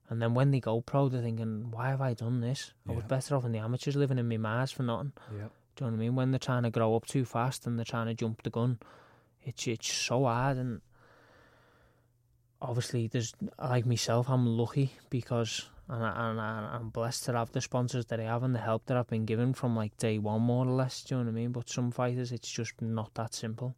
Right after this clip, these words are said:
Speaker 2: Yeah, absolutely. And we get, um, <clears throat> there's so many fighters now. I think domestically there's double the amount of active pros, or s-, at least licensed pros, than there were just ten years ago in the U K.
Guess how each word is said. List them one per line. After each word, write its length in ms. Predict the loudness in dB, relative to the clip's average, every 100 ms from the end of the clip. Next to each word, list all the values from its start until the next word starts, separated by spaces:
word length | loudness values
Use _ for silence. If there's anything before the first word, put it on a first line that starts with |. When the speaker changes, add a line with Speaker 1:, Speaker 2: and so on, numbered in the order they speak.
| _
Speaker 2:
Yeah, 280 | -8 -8 -8 -10
absolutely. 580 | -12 -10 -8 -8 -10 -14 -16 _ _ _ _
And 100 | -2
we 120 | 0
get, 180 | 2 0
um, 540 | -2 -4 -6 -2 -2 0
<clears throat> 260 | -2 -2 -2
there's 160 | -4
so 140 | 0 0
many 120 | 0
fighters 440 | -2 -2 -2 -4
now. 140 | -2 -2
I 40 |
think 240 | -2 -2 -2 0
domestically 540 | 0 0 -4 -2 0
there's 320 | 0 -2 -6 -14 -20 -20 -20 -14 -2 6
double 260 | 8 10
the 80 | 8
amount 340 | 8 6 2
of 140 | 0 -4 -6
active 420 | -8 -4 -4 0
pros, 460 | 2 2 2 0
or 120 | -2 -2
s-, 160 | -2 -4
at 140 | -4 0
least 220 | 0 2
licensed 500 | 0 0 0 -2 -2
pros, 380 | -2 0 0 -2
than 160 | -2
there 60 | -2
were 220 | -2 -4
just 260 | -4 -8 -8
ten 280 | -8 -6 -4
years 240 | -4 -4
ago 240 | -4 -2
in 80 | -2
the 80 | -2
U 180 | 0 -2
K. 300 | -2 -4